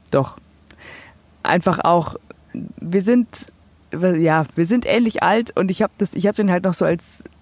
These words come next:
als Jugendlichen in, in Erinnerung, diese Bilder, diese Partybilder von dem Womanizer-Pöbler haben wir alle noch irgendwie so im Hinterkopf. Und es ist Wahnsinn, was aus dem geworden ist.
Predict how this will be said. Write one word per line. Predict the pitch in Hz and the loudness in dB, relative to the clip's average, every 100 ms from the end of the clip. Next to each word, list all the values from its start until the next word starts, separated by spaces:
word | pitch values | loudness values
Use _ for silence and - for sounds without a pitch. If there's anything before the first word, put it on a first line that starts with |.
| - | -4
als | 156 160 - _ _ - | -2 -2 -8 _ _ -10
Jugendlichen | 170 226 233 190 - | -2 2 2 0 0
in, | 170 170 | 0 0
in | - 185 | 0 0
Erinnerung, | 160 196 190 165 170 156 | 0 2 2 2 2 -2
diese | 170 160 | -2 0
Bilder, | 147 190 190 | 0 0 2
diese | 156 151 | 0 -2
Partybilder | 151 160 170 180 151 156 156 151 - - - - - | -2 -2 -2 0 0 2 2 0 -2 -20 -20 -20 -20
von | - 160 160 | -6 -2 0
dem | 151 156 156 156 147 _ _ _ _ _ _ _ - _ _ _ - 139 151 190 | 0 0 -2 -2 -6 _ _ _ _ _ _ _ -20 _ _ _ -12 -4 0 2
Womanizer-Pöbler | 196 175 151 160 160 151 151 - 175 170 156 151 151 | 2 2 2 2 4 2 0 0 0 2 4 4 4
haben | 147 160 | 2 2
wir | 151 - | 2 2
alle | 151 170 | 2 2
noch | 156 139 - - | 0 -2 -6 -4
irgendwie | 156 156 143 143 | -2 -2 -2 0
so | 135 | 2
im | 135 | 0
Hinterkopf. | 123 220 - 247 - 262 - - - - - - - - | 0 0 0 -2 0 -2 -4 -16 -16 -20 -20 -20 -20 -4
Und | 165 165 | 0 2
es | 160 | 2
ist | 170 - - - | -2 -2 -14 -10
Wahnsinn, | 143 143 151 165 139 131 131 | 0 2 4 2 0 0 -2
was | 139 - | -4 -4
aus | 135 | -4
dem | 139 139 | -2 -2
geworden | 127 117 - 120 | -2 -2 -2 -6
ist. | - - - | -6 -8 -14